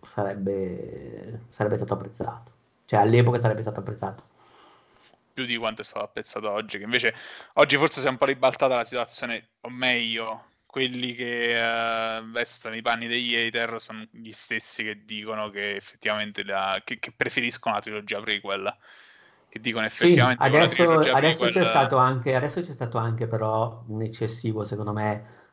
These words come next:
Speaker 1: eh, revisionismo nei confronti della trilogia prequel, nel senso va bene, eh, apprezzare delle cose che oggettivamente sono interessanti, coraggiose così, però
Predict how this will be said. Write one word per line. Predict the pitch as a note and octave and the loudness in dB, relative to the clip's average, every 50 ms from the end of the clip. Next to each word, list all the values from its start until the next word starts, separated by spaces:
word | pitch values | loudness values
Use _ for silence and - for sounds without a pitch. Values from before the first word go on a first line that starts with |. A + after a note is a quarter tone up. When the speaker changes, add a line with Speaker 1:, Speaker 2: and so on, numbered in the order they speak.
| _ _ - | _ _ -6
Speaker 1:
eh, | G#2 G2 F#2 F2+ - | -6 -4 -6 -6 -6
revisionismo | - B2+ A2 A2+ A2+ A2+ A2+ A#2 A#2 A2 G#2+ A2 A2 A2+ A2+ A2 A2+ A2+ A#2 | -6 -2 0 2 2 2 4 4 4 4 4 4 2 2 2 2 2 2 4
nei | A2+ G#2 G2+ | 4 2 2
confronti | G#2+ G#2 G2 G#2 A2 G#2 A2 | 0 0 0 0 0 0 0
della | G#2+ G2+ - | 0 0 0
trilogia | - G#2 G#2 G#2 G2+ G#2 F#2+ | -2 -4 -4 -2 -2 -2 -2
prequel, | - A2 G#2 G2 F#2+ - G#2+ G2+ F#2+ F#2+ F#2+ | 0 0 0 -2 -2 -2 -2 -2 -2 -2 -2
nel | G2+ G2+ G#2 | -2 -2 0
senso | - A2+ G#2+ A2+ - G#2 | 2 2 2 2 2 2
va | G2+ G2+ | 2 4
bene, | G2+ A2 A2+ A#2 B2 B2+ B2 B2 B2 - - - - _ _ | 4 6 8 8 8 8 6 4 2 -4 -12 -18 -20 _ _
eh, | - - A2 G#2+ G#2 G#2 G#2 G#2 G#2 G2+ G2+ - - - | -4 -2 0 2 2 2 2 2 2 2 0 -2 -2 -2
apprezzare | - - - - B2 A2 - - A#2 A2+ A2 | -4 -4 0 2 2 2 4 4 2 2 4
delle | - A2+ A2 A2 | 2 2 2 2
cose | - C#3 D3 E3 A3 | 2 0 0 0 0
che | - C3+ | 0 0
oggettivamente | A2 A2 G2+ - G#2+ G2+ G#2+ B2+ C3 B2 C#3+ | 0 0 -2 -2 -2 0 0 0 0 0 0
sono | A#2+ A2+ G#2 G#2 | -2 -2 -2 -4
interessanti, | G2+ G2 - - G2+ - - B2+ A2+ A2+ A2+ A#2+ A#2+ | -4 -4 -4 -4 -4 0 2 4 4 4 4 2 0
coraggiose | A#2 A2+ G#2 G2+ A2+ A2 A2+ | -2 -2 -2 -2 0 0 0
così, | G#2+ A2+ G#2+ G#2+ A2+ G#2 | 0 0 -2 -2 -4 -2
però | A2 A#2 A#2 A2+ G#2 G#2+ - | 2 2 4 4 4 2 -2